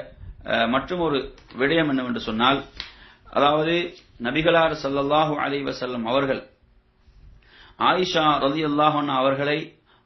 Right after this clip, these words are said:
மணமுடித்தது ஷவ்வாலுடைய மாதத்தில் என்பது ஆதாரபூர்வமான செய்தியாகும்,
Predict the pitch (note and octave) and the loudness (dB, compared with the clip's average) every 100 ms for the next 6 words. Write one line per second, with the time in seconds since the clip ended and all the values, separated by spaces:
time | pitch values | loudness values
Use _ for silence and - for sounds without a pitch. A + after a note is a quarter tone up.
0 | - A2 C3+ D3+ D3+ C#3+ C#3+ D3 D#3 D#3+ | -6 0 2 2 0 -4 -4 -4 -4 -6
1 | - _ - - B2 D3 F3 F3 E3+ D3+ | -10 _ -16 -2 0 2 4 4 2 -2
2 | C#3 C3 C#3+ C#3 C#3 A2+ - - - C#3 | 0 0 0 -2 -6 -6 -10 -10 -2 -2
3 | D3+ D#3 F#3 - - _ _ A#2+ D#3+ E3+ | 0 2 2 2 -10 _ _ 6 8 6
4 | D#3 C3+ C3 B2+ B2+ C3 A#2 G#2 G2+ F#2 | 4 -2 -6 -4 -4 -4 -6 -6 -6 -8
5 | E2 | -12